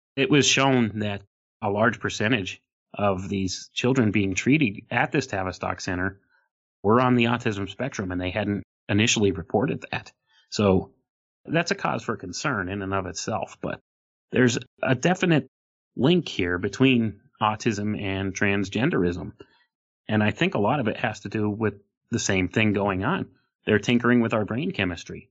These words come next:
when it comes down to it. So with that being said, I mean, i-, it's not out of the realm of possibility that people on the autism spectrum have a higher prevalence of transgenderism.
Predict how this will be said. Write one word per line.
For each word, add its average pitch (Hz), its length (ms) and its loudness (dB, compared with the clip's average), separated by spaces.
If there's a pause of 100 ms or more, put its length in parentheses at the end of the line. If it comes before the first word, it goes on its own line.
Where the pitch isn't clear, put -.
(140)
when 104 160 -6
it - 80 -10
comes 92 240 -4
down 98 260 -6
to 92 200 -10
it. - 160 -12 (340)
So 87 320 -4 (600)
with 98 160 0
that 139 180 2
being 101 240 2
said, 139 320 -2
I 87 100 0
mean, 95 220 -2
i-, - 60 -4
it's 107 360 -2
not 117 300 2
out 117 160 -2
of 104 100 -4
the 101 80 -6
realm 104 300 2
of 98 120 -6
possibility 117 760 -2 (360)
that 87 260 0 (280)
people 104 240 2
on 107 120 4
the 98 80 0
autism 98 420 -2
spectrum 90 380 -8
have 90 160 -2
a 87 100 -2
higher 90 220 2
prevalence 110 500 0
of 131 120 0
transgenderism. 147 920 0